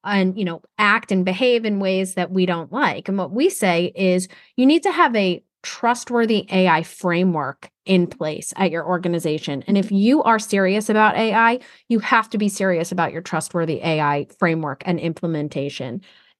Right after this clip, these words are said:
And it, because that's how you're going to get that guidance and that visibility and the, you know, ownership, the accountability, who's responsible for what. That's how you're going to get this, not through,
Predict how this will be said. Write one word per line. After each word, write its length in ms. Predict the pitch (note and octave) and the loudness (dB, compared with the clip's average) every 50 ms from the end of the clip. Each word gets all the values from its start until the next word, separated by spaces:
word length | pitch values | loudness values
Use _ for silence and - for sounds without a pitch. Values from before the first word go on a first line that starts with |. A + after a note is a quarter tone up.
| _ | _
And 380 | - G#3+ G3+ F#3+ F#3+ G3 F#3+ F#3+ A3+ - | 0 2 4 4 4 2 2 0 -2 -2
it, 100 | A#3 G#3+ | 0 0
because 340 | A#3 G#3+ G#3+ B3 G#3 G#3+ - _ | 0 0 0 0 -2 -2 -6 _
that's 680 | - G3 F#3 F#3 F#3+ A3 A3 A3+ A3+ G#3+ - - - - _ _ _ _ | -8 -6 -6 -2 0 2 2 2 0 -2 -6 -12 -16 -16 _ _ _ _
how 160 | - - G3+ | -2 0 0
you're 180 | G3 F#3+ F#3+ F3+ | 2 2 2 2
going 340 | F#3 F#3+ E3+ E3 E3 E3 D#3 | 2 2 2 2 0 -2 -2
to 100 | - G3 | -2 0
get 260 | F3+ F#3 E3 - - | 0 0 0 0 -2
that 220 | - D#3+ D3+ - - | -2 -4 -4 -2 0
guidance 500 | F3+ D#3+ E3 E3+ E3+ E3+ D#3+ E3 - F3+ | 0 2 2 2 0 0 -2 -4 -6 -6
and 80 | E3 | -6
that 140 | D#3 C#3+ C3+ | -6 -6 -2
visibility 800 | F#3 F#3 E3+ F3+ E3 F3 E3 E3 E3 E3 E3 D#3+ D#3+ D#3+ C#3+ - | -2 -2 -2 0 -2 -2 0 -2 -2 -2 -2 -2 -2 -4 -4 -4
and 300 | - E3+ E3 E3 E3 D#3 - _ _ _ _ - | -4 -4 -4 -4 -8 -10 -16 _ _ _ _ -8
the, 500 | A3+ G3+ F#3 F#3 G3 F3+ E3 E3 E3 - - | -6 -6 -2 -2 0 0 0 0 -2 -4 -4
you 100 | A3 G3+ | -2 0
know, 180 | F3+ E3 D#3 - - _ _ _ - | 0 0 -2 -6 -12 _ _ _ 0
ownership, 720 | B3+ B3 B3 B3 B3 A3+ G3+ - - A3+ A3 G#3+ G#3+ G#3+ - - - _ _ _ - | 2 2 2 2 0 -2 -2 -2 0 0 2 0 0 -4 -12 -20 -20 _ _ _ -2
the 100 | G#3+ G3 | -2 0
accountability, 1080 | F#3+ F#3+ - - G#3 G3+ G3+ F#3+ F#3+ G#3+ A3 A3 A3 A3 G#3 G#3 G3+ G3+ G3+ G3+ G3+ _ _ _ | 0 -2 -2 0 0 2 0 2 2 2 2 2 2 0 0 0 -2 -2 -4 -4 -8 _ _ _
who's 240 | C4 C4+ B3+ A#3 - | 2 2 2 2 -2
responsible 640 | A3+ G#3 - - G#3+ G#3 G3+ G3 - G3 G3+ F#3+ | -4 -6 0 2 4 4 4 2 0 -2 -4 -4
for 160 | F#3+ - G3+ F#3+ | -2 -2 0 2
what. 300 | F#3+ G3 G3 G3 - - | 4 4 4 2 0 -2
That's 360 | - G3+ G3+ G#3+ A3 B3 B3+ - | -6 0 2 4 4 4 2 0
how 100 | A#3 G#3+ | 0 0
you're 160 | G3 F#3 F3+ | 0 0 0
going 300 | F3+ F3+ E3+ E3 E3+ E3 | -2 -2 -2 -2 -4 -6
to 100 | - F3 | -4 -2
get 240 | F3+ E3 D#3 - - | 0 0 0 -2 -4
this, 240 | D#3 D3 F3+ - - - - - _ _ | -4 -4 -6 -8 -12 -18 -20 -20 _ _
not 480 | G#3+ G#3 G#3+ G#3+ A3+ A#3 A#3+ A#3 - _ | 2 4 4 6 4 4 2 2 -2 _
through, 340 | _ A3 G#3+ G#3 G#3 G3+ | _ -4 -2 0 0 0